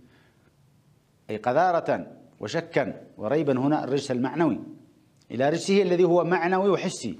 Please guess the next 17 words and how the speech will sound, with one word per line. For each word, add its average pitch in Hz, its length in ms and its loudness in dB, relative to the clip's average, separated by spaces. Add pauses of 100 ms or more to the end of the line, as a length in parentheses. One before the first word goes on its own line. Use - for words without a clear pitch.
(720)
لأنه 160 460 0
يخرجه 156 580 2 (320)
بالاستهزاء 131 880 -2
والسخرية 151 680 0 (360)
من 147 100 2
أهل 180 180 2
الإيمان 190 520 2 (440)
ومن 131 180 0
الآيات 180 360 2
النازلة 156 500 2
على 139 160 2
رسول 139 180 0
الله 139 140 2
صلى 123 160 -2
الله 127 140 2
عليه 123 160 2
وسلم. 87 320 -4